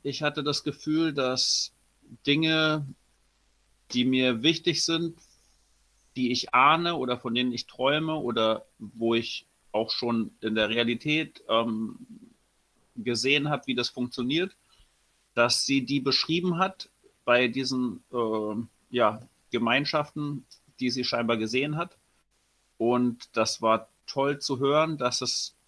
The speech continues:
das scheinbar gibt. Also eine große Frage, die ich in meiner typischen Faulheit nicht selbstständig weiter recherchiert habe, ist, welche,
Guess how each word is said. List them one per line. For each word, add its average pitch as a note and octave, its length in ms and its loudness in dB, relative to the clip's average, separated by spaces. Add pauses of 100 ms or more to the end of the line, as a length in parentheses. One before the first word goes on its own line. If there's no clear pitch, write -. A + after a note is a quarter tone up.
(140)
das A2 160 0
scheinbar A2+ 360 2
gibt. D3 440 -8
Also G#2+ 340 0
eine A#2 260 0
große B2+ 380 -2
Frage, C#3 480 2
die B2 220 -2
ich B2 160 -4
in A2+ 100 -6
meiner A2 540 -4
typischen B2+ 380 -4
Faulheit C3 680 0
nicht A2 460 -8
selbstständig A#2 600 -4
weiter B2+ 240 -2
recherchiert B2+ 480 -4
habe, C3+ 200 -4
ist, - 260 -6 (640)
welche, A#2 1000 2